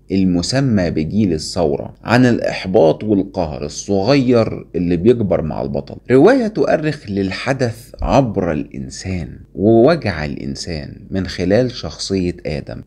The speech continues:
برمزية ثلاثية الأبعاد من أعذب ما يكون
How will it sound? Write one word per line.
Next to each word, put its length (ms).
برمزية 800
ثلاثية 720
الأبعاد 680
من 400
أعذب 800
ما 220
يكون 480